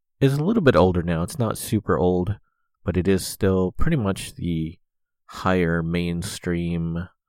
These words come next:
uh, sort of offering from Nvidia currently. It will easily run anything, you know, current and upcoming at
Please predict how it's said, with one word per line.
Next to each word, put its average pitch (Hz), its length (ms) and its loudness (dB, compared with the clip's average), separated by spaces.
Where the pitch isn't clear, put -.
uh, 98 200 -8
sort 87 200 -8
of 85 140 0
offering 82 580 -4
from 80 240 -4
Nvidia 80 480 -2
currently. 104 600 -2
It 98 100 -2
will 90 340 4
easily 107 440 4
run 85 500 0
anything, 82 720 0
you 87 100 -10
know, 78 220 -4
current 92 500 2
and 82 320 -6
upcoming 82 640 -2
at 82 160 -4